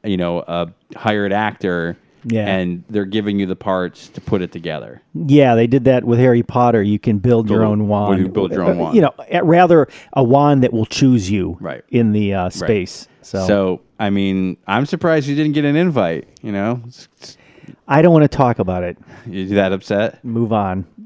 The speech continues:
Speaker 2: Move on.
Speaker 1: Are they the same? Uh, do they, are they the same experience at both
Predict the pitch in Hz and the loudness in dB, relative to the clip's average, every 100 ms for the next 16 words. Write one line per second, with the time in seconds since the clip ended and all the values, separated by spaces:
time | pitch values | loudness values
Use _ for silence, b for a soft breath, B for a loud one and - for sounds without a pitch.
0 | - _ _ 123 165 190 160 160 127 117 | -20 _ _ -2 0 2 4 4 4 0
1 | - 139 151 135 127 127 123 - 117 127 | -2 -4 -2 -4 -2 -2 -2 -2 -2 0
2 | 120 104 - 127 139 147 156 156 b b | -2 -4 -4 -2 0 0 0 -4 b b
3 | b _ _ _ 117 - 127 123 139 147 | b _ _ _ -12 -4 0 0 0 -2
4 | - 107 98 110 113 - | -4 -6 -2 -2 -2 -6